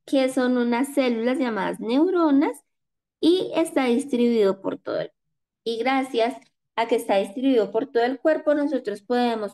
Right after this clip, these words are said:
percibir todos los estímulos que hay del exterior.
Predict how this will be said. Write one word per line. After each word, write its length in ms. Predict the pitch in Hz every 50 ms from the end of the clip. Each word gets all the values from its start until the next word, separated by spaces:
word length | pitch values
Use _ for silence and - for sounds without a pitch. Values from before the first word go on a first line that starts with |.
| _ _ -
percibir 680 | 226 233 285 285 - 285 285 294 294 320 - - _ _ _ _ _ _ _
todos 240 | - 240 247 247 247
los 180 | 262 262 262
estímulos 840 | 262 240 - - - _ - 269 277 285 269 240 226 226 240 269 269
que 100 | - -
hay 220 | 220 202 196 202 190
del 180 | 185 180 190
exterior. 840 | 202 202 - - _ _ _ - 233 247 285 302 330 349 359 -